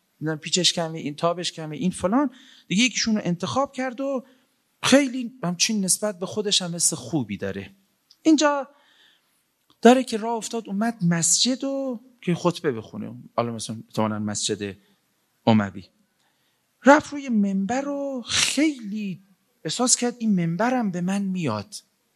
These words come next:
چه، ای خودشو مرتب می‌کرد و هی یه حالتی می‌گرفت و به افق نگاه می‌کرد و اینها. و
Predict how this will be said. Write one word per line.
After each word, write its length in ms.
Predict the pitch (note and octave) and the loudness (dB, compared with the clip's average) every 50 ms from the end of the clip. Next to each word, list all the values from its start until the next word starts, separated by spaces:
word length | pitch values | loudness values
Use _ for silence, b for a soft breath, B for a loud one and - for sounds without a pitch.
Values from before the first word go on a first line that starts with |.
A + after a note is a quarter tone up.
| _ _ _ _ _ _ _ _ _ _ _ _ _ _ _ _ _ _ _ _ _ _ _ _ _ _ _ _ _ _ _ _ _ | _ _ _ _ _ _ _ _ _ _ _ _ _ _ _ _ _ _ _ _ _ _ _ _ _ _ _ _ _ _ _ _ _
چه، 160 | - - - - - | 4 4 4 2 -2
ای 200 | C4 C4 C4+ A#3+ | -2 -2 -2 -4
خودشو 320 | - C4 C4 - - G#3+ | -8 -8 -6 -4 -2 0
مرتب 540 | G3 G3 F#3 F#3 F3 F3+ - G#3 A#3 A3+ A#3+ | 0 0 0 -2 -4 -6 -6 -8 -8 -8 -10
می‌کرد 340 | G#3+ F#3+ - G3+ G3+ F#3+ F#3 | -10 -8 -8 -8 -6 -4 -2
و 60 | F#3 | -2
هی 280 | F3+ G3 G3+ F#3+ - - | -2 -2 -2 -4 -6 -6
یه 60 | E3 | -6
حالتی 500 | D#3+ D3+ E3 E3+ F3 G3 G#3+ G3+ - F#3+ | -4 -2 -2 -2 0 0 -2 -2 -4 -8
می‌گرفت 480 | F#3 F3+ F3 D#3+ D#3+ D3+ D3+ C#3+ - - | -8 -8 -6 -6 -6 -6 -6 -8 -10 -12
و 40 | D3 | -8
به 100 | C3+ C3 | -4 -2
افق 400 | B2 C3 - - G#3+ G#3+ - F#3+ | -2 -2 -2 -2 -2 0 0 0
نگاه 260 | F3 E3+ D#3 E3 D#3 | 0 0 0 0 -2
می‌کرد 400 | D3+ D3 D3 - D3+ C#3+ C3+ C#3 | -2 -2 -4 -6 -8 -8 -8 -4
و 40 | D3 | -2
اینها. 380 | D#3 E3 D#3+ F#3 A#3 C4+ C4+ B B B B B B B B B B B B _ | 0 2 4 4 4 4 4 B B B B B B B B B B B B _
و 240 | A#3+ C4+ C#4+ C4+ | 6 6 6 6